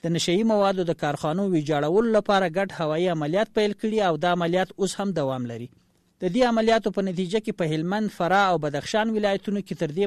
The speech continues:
مهاله د نشه یي موادو پنځه اویا کارخانې ویجاړې شوې دي. د یادونې وړ ده چې دا کارخانې زیاتره یې په هغو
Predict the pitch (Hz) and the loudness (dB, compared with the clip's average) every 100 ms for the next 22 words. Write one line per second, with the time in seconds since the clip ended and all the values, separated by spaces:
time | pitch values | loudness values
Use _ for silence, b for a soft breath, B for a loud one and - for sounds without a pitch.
0 | 196 - 196 208 165 151 147 170 196 185 | -2 -2 0 0 -2 -4 -4 -4 -2 0
1 | 180 185 160 - 151 151 - 202 196 208 | 2 2 0 -4 -4 -4 -2 0 2 2
2 | 214 175 160 160 185 160 151 147 139 151 | 2 0 0 -4 -2 -2 -2 -2 -2 -4
3 | 135 120 127 b b b 160 170 175 202 | -4 -8 -14 b b b 2 4 4 2
4 | 220 208 233 226 - 196 196 202 185 185 | 2 2 2 0 -2 -2 0 0 -2 -2
5 | 180 202 175 160 - 226 202 175 156 214 | -2 -2 0 0 2 2 2 0 -2 -2
6 | 196 | 0